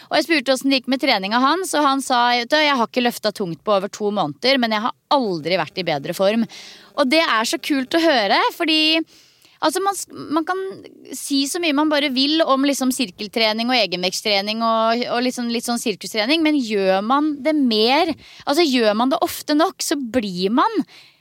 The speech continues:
sterkere og bed-, og i bedre form. Så, og jeg ser, altså, i går så var jeg med på en sirkeltrening,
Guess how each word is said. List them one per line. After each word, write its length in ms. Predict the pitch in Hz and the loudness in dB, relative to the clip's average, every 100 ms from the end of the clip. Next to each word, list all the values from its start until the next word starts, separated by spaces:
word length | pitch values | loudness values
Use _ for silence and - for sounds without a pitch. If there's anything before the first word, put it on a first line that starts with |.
| _ - | _ -4
sterkere 800 | - 311 214 208 220 262 285 254 | 0 2 0 0 2 2 0 -2
og 140 | - 240 | 0 2
bed-, 240 | 233 196 | 2 2
og 140 | - 240 | 0 0
i 80 | 240 | 2
bedre 240 | 214 247 | 0 0
form. 300 | 285 339 359 294 240 | 2 2 2 -2 -2
Så, 140 | 285 285 285 285 285 285 285 | 2 2 4 2 2 0 0
og 80 | 277 | 2
jeg 160 | 339 359 | 2 2
ser, 300 | 320 311 302 | 2 2 0
altså, 180 | 311 | 0
i 80 | 311 | 0
går 160 | 285 294 | 0 0
så 100 | 330 | 0
var 160 | 294 214 | 0 0
jeg 80 | 196 | -2
med 100 | 190 | -4
på 100 | 247 | -4
en 100 | 254 | -2
sirkeltrening, 720 | 214 165 180 208 202 220 | -6 -8 -6 -4 -2 -4